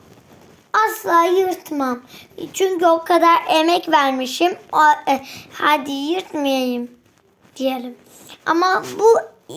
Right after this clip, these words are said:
ip eskiyebilir, çürüyebilir. Onun için böyle yapsan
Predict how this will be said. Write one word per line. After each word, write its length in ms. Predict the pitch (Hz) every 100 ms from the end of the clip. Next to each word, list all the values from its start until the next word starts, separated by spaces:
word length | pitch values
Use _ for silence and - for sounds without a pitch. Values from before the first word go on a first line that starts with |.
| - 330
ip 320 | 370 - -
eskiyebilir, 1160 | 311 311 311 - 339 349 339 311 262 262 - - _ _ _ _ _
çürüyebilir. 1000 | - - 330 339 339 302 262 254 254 277 - _ _ - - - - _ _ _ -
Onun 280 | 330 370 392
için 580 | 359 359 - 330 339 294
böyle 360 | 339 359 349
yapsan 680 | 320 277 277 - 285 285 320